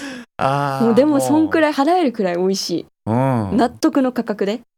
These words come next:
Speaker 1: あー。
Speaker 2: で、本当はコース食べたかったんですけど、
Speaker 1: ええ。
Speaker 2: コースは二人からじゃないとダメって言われちゃって。
Speaker 1: あ、そうか、そこは。
Speaker 2: ねえ、誰か今度仙台連れてきたい、本当に。
Speaker 1: そうね。
Speaker 2: ここのコース食べてみたいって思うくらい
Speaker 1: うん。
Speaker 2: 最高でした。
Speaker 1: ええ。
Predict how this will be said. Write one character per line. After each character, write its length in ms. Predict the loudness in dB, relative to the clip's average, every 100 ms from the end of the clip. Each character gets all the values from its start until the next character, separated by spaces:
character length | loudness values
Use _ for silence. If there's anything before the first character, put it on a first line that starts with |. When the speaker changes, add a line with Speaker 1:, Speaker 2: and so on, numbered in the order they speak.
| _
Speaker 1:
あ 560 | -2 0 0 -2 -6 -8
ー。 20 |
Speaker 2:
で、 80 | -6
本 200 | -4 -4
当 140 | -2
は 100 | -4
コ 180 | -2 -2
ー 40 | -2
ス 40 |
食 160 | -4 -4
べ 60 |
た 120 | -4
か 80 | -6
っ 60 | -8
た 100 | -8
ん 60 | -8
で 80 | -8
す 120 | -8
け 80 | -6
ど、 120 | -4 -2
Speaker 1:
え 560 | -2 -2 -4 -10 -14
え。 20 | -16
Speaker 2:
コ 180 | -2 -2
ー 40 | 0
ス 120 | -2
は 200 | 0 -2
二 160 | -2 -2
人 80 | 0
か 120 | -2
ら 80 | -4
じ 80 | -6
ゃ 40 |
な 80 | -8
い 40 |
と 80 | -8
ダ 100 | -6
メ 100 | -6
っ 20 |
て 80 | -10
言 60 | -14
わ 20 |
れ 160 | -14 -10
ち 40 |
ゃ 160 | -4 -4
っ 40 |
て。 80 | -4
Speaker 1:
あ、 20 | -12 _ _ -8
そ 360 | -2 -2 -2 -4
う 40 |
か、 200 | -4 -4
そ 160 | -6 -8
こ 220 | -6 -2
は。 300 | -2 -2 0
Speaker 2:
ね 340 | 2 4 2
え、 180 | -2 0
誰 260 | 4 4 4
か 180 | 0 2
今 200 | 0 0
度 80 |
仙 320 | -2 0 2 2
台 220 | 2 0
連 40 | -6 -2
れ 120 | 0
て 100 | 0
き 40 | 2
た 120 | 2
い、 20 |
本 160 | 2 2
当 80 | 0
に。 160 | 0 -6
Speaker 1:
そ 380 | -12 -2 -2 0
う 40 |
ね。 200 | -2 0
Speaker 2:
こ 220 | 0 2 2
こ 40 |
の 120 | 0
コ 240 | 0 0 0
ー 40 |
ス 60 | 0
食 180 | 0 0
べ 80 | 2
て 80 |
み 120 | 2 2
た 140 | 0
い 40 |
っ 40 | -2 _
て 60 |
思 200 | 0 2
う 40 | 2
く 60 |
ら 100 | 2
い 120 | 0 -2
Speaker 1:
う 60 |
ん。 240 | -4 -10 -14 -12
Speaker 2:
最 240 | -4 -4
高 180 | -2 -4
で 120 | -4
し 80 | -8
た。 160 | -14 -8
Speaker 1:
え 600 | -4 -2 -4 -8 -10
え。 40 | -14